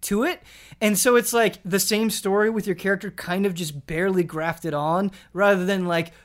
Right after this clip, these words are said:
"Oh no, here's this new member of the Survey Corps that's interacting with all these important people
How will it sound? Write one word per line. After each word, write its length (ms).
"Oh 220
no, 500
here's 440
this 260
new 340
member 400
of 120
the 100
Survey 380
Corps 260
that's 200
interacting 600
with 160
all 220
these 180
important 460
people 380